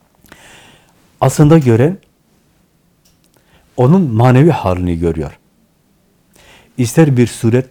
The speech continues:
görsün, ister bir suret görmesin. Ama genel olarak, evet, müminler peygamberini gördüğünde onun yüzünü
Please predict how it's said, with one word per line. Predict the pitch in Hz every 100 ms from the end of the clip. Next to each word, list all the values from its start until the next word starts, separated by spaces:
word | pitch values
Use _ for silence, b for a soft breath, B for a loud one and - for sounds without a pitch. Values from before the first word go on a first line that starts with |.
| -
görsün, | 113 107 - 160 - -
ister | 107 - 139
bir | 110
suret | 104 117 156 170
görmesin. | 123 107 90 82 - 69 _ _ b b b _
Ama | 120 135
genel | 120 135 175
olarak, | 117 104 117 151 _ _ _ _ _ _ _ _ _
evet, | 87 -
müminler | 107 110 107 101 135
peygamberini | 139 110 104 110 104 107 110
gördüğünde | 139 123 113 117 120 190 - b b b b b b b b b b _
onun | 127 147 120
yüzünü | 107 107 107 120